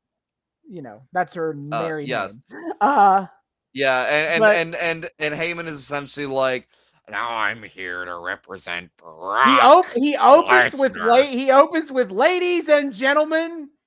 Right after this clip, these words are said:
Speaker 1: and you too, Renee." Uh,
Speaker 2: What?
Speaker 1: he does the Brock Lesnar spiel. So I
Speaker 2: Yeah,
Speaker 1: wrote a
Speaker 2: the
Speaker 1: few
Speaker 2: standard,
Speaker 1: bits here.
Speaker 2: the standard Brock
Speaker 1: Uh,
Speaker 2: Lesnar spiel, except, like,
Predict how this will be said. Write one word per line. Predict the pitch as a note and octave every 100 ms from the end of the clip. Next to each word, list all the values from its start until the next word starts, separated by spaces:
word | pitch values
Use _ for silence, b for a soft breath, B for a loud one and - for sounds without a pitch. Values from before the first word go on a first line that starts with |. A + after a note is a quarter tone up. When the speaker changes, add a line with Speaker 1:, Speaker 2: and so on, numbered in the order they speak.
| _ _ _ _ _ _ _ _
Speaker 1:
and | A3 A3
you | B3 C4
too, | - A#3 A#3+
Renee." | G#3 G3+ G3 A3 D4 - B D4 D#4 F4 B _
Uh, | A3 A3 G#3+ G#3+ - _ _
Speaker 2:
What? | F3 E3 G#3 F#3 F3 C3 F3 B B _ _ -
Speaker 1:
he | G3+ G#3
does | A3 G3
the | F#3 G#3+ G#3 F3+
Brock | F3 G3+ G3
Lesnar | G3 A#3 A3+ A#3+ -
spiel. | - A#3 A#3 A3+ - b b
So | _ A3+ G#3+
I | G#3 A#3+
Speaker 2:
Yeah, | B3+
Speaker 1:
wrote | B3
a | F#3+
Speaker 2:
the | -
Speaker 1:
few | G3+ B3 A#3+
Speaker 2:
standard, | A#3+ A#3
Speaker 1:
bits | A3 A#3
here. | A#3+ A#3+ A#3 _ _ _ _ _ _
Speaker 2:
the | D3+ F3+
standard | C4 D4 A#3+
Brock | A#3+ G#3+ F#3+
Speaker 1:
Uh, |
Speaker 2:
Lesnar | F3+ F#3+ G3+
spiel, | - A3+ A3
except, | F3+ A#3 B3 C#4
like, | C#4 B3